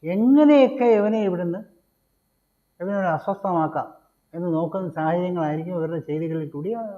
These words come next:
സ്വാഭാവികം. ഇത് പ്ലാൻ ചെയ്ത് ഉണ്ടാക്കുന്നതല്ല. അതാണ്ട് ആ, പിന്നെ ഇയാൾ ആ ഡോക്ടർ ശല്യക്കാരനാണ്, അയാളെ ഓട്ടിക്കാൻ എന്ത് വഴി എന്ന് ആലോചിക്കുന്നതല്ല. പക്ഷെ ഡോക്ടർക്ക് പറ്റാത്ത ഒരു സാഹചര്യത്തിലേക്ക് ഈ ഗുരു സാഹചര്യങ്ങളെ കോർത്തിണക്കി കൊണ്ടുപോയിക്കോളും. സ്വാഭാവികമായിട്ട് നടക്കുന്നത്.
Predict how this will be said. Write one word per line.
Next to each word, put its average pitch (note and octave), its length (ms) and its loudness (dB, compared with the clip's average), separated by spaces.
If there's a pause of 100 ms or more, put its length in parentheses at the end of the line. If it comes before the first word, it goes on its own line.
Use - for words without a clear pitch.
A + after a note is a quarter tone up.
(160)
സ്വാഭാവികം. F#3+ 440 -2
ഇത് E3+ 160 -2
പ്ലാൻ F3+ 300 0
ചെയ്ത് B3+ 200 4
ഉണ്ടാക്കുന്നതല്ല. G3+ 560 0
അതാണ്ട് C#3+ 480 -4 (420)
ആ, D3+ 80 -2 (140)
പിന്നെ C#3 380 -4
ഇയാൾ D3+ 340 0 (640)
ആ C#3+ 80 -6
ഡോക്ടർ D#3 460 0 (120)
ശല്യക്കാരനാണ്, B2+ 680 -8
അയാളെ C3 240 -6
ഓട്ടിക്കാൻ B2 500 -6
എന്ത് A#2+ 160 -12
വഴി A2+ 160 -8 (140)
എന്ന് F#3+ 240 0
ആലോചിക്കുന്നതല്ല. A3 680 2 (140)
പക്ഷെ D#3+ 180 -10
ഡോക്ടർക്ക് F#3 460 -4
പറ്റാത്ത G#3+ 440 0
ഒരു G#3 120 2
സാഹചര്യത്തിലേക്ക് F3 760 -6 (760)
ഈ D#3+ 140 -10
ഗുരു D#3 260 0 (260)
സാഹചര്യങ്ങളെ D#3+ 680 -2
കോർത്തിണക്കി D3+ 580 -8
കൊണ്ടുപോയിക്കോളും. C#3 680 -10 (1040)
സ്വാഭാവികമായിട്ട് E3+ 540 -2
നടക്കുന്നത്. A#2+ 340 -14